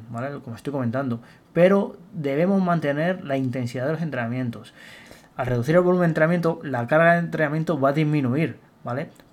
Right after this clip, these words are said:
Por lo que no hay que meter más intensidad para compensar, ¿vale? Esto lo que va a hacer es favorecer una recuperación y el mantener la intensidad, que no subirla, eh, con eso vamos a conseguir que no perdamos la forma, pese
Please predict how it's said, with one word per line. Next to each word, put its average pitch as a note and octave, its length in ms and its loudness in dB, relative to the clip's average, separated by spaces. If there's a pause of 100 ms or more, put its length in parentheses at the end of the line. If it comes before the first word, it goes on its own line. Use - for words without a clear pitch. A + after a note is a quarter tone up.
(160)
Por C3+ 160 2
lo B2+ 120 2
que A#2+ 140 -4
no B2 400 0
hay D#3+ 160 2
que D#3 120 -2
meter C#3 320 -2
más C3 380 -2 (140)
intensidad B2+ 520 -4
para C3 140 -4
compensar, A#2 540 -4 (380)
¿vale? C3+ 320 -8
Esto D3+ 420 -4 (140)
lo B2 60 -10
que A#2 60 -6
va A#2+ 60 -4
a A#2+ 40 -6
hacer C#3 160 -4
es C#3+ 200 -8 (120)
favorecer C3 680 -6 (160)
una C3+ 180 -4
recuperación C#3 680 0 (400)
y C3 480 2 (600)
el C3+ 100 -2
mantener C3 420 4
la F3+ 60 4
intensidad, D3+ 680 2
que - 160 -10
no C#3 100 -4
subirla, C#3 560 -2 (400)
eh, C#3 240 -4
con B2+ 140 -2
eso D3+ 140 -2
vamos D#3+ 140 2
a D#3+ 40 0
conseguir C3+ 420 -2
que C#3 80 -4
no C3+ 200 -2
perdamos C#3 500 0
la A2+ 140 -2
forma, D3 520 -2 (320)
pese B2 560 -8